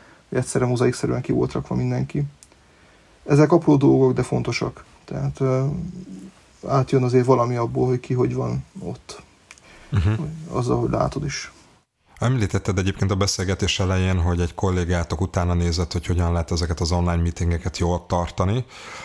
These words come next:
Speaker 2: Ugye ez is egy ilyen, ö, tapasztalat, amit mondta, hogy ezzel a Jetsivel ugye egyszerre látjátok egymást, akkor ugye az egy, ez egy plusz élmény.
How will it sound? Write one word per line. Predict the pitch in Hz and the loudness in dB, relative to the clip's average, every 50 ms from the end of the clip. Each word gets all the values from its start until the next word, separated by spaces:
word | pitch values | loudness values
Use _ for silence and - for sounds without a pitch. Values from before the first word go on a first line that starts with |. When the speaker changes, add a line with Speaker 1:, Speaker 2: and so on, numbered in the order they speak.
| - - - - - - - | -18 -18 -20 -20 -20 -8 -4
Speaker 2:
Ugye | 95 90 90 | -2 0 0
ez | 90 90 | 0 0
is | 92 - - | 0 0 0
egy | 92 87 85 90 | -2 -2 0 0
ilyen, | 90 90 87 87 85 85 78 - - - - _ _ - | 0 2 2 2 0 0 -2 -4 -6 -16 -20 _ _ -6
ö, | 92 85 | -4 -4
tapasztalat, | - - 95 - - 87 - - 95 80 - - | -2 -2 -2 -2 -2 -2 -2 -2 -4 -6 -4 -2
amit | 87 87 80 85 | -2 0 0 0
mondta, | 90 85 82 - 85 | 0 0 0 -2 -2
hogy | 82 82 | -2 0
ezzel | 80 80 85 82 | 0 0 0 0
a | 82 | 0
Jetsivel | 78 90 85 78 - - - 85 80 82 | 0 0 -2 -2 -2 -4 -4 -4 -4 -2
ugye | 82 80 85 85 | -2 0 0 0
egyszerre | 82 - - - 87 80 80 | -2 -2 -4 -4 -4 -2 -2
látjátok | 85 92 92 - - - 90 - - - - | 0 0 -2 -2 -2 -4 -4 -4 -4 -4 -2
egymást, | 82 82 82 82 82 80 - - | -2 0 0 0 0 -2 -2 -4
akkor | 85 - - 87 82 | -6 -6 -4 -4 -4
ugye | 82 82 85 | -2 -2 0
az | 82 82 85 | -2 0 0
egy, | 82 80 80 - - - - - | -2 -4 -4 -8 -10 -10 -8 -6
ez | 90 92 | -4 -4
egy | 90 78 - | -4 -6 -4
plusz | - 92 82 - - - | -4 -4 -2 -2 -2 -2
élmény. | 85 87 87 90 92 104 113 | 0 0 2 2 2 0 -2